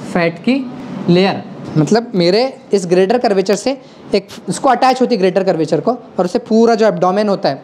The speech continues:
उसको गार्ड करता है। फैट की एक लेयर होती है जो पूरे इस-, इससे क-, निकलती है, कहाँ से? ग्रेटर कर्वेचर से, और अपने पूरे एब्डोमेन को गार्ड करता है। और इस, इस गार्ड, मतलब इस पर्दे के पीछे क्या है?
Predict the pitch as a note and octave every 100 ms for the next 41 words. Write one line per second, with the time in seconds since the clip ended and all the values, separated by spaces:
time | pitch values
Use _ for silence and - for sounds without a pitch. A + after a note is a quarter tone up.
0 | D#3+ - B3+ C#4 - - E3+ F#3 G3 G3+
1 | F#3+ D3+ C#3 A#2 - - - - - -
2 | - - - - F#3+ F3+ F#3 - A3 G#3+
3 | F#3 G3+ E3+ F#3 G3 G3 G3 G#3 A3 G#3+
4 | - - F#3+ E3 A3 A3 F3+ F3+ F3 D#3
5 | D#3+ D#3 F#3 F#3 F3+ B3+ G3+ F#3 G3 A3+
6 | F#3+ D#3 D#3+ D3+ A#3 - F3+ F3+ G#3 G3+
7 | A3 A3 F#3 F#3 F#3+ G3 C4 C#4 - -
8 | E3+ G3 G3+ F3 D#3+ E3 F#3 - - A#3+
9 | A#3+ - E3+ F3 G#3 G#3 G3+ G#3+ A3+ -
10 | - - G3 G3 B3 C4+ C#4 A#3 - D#4
11 | A4+ - - - - - - - - -
12 | - - - - - - A3 B3 G3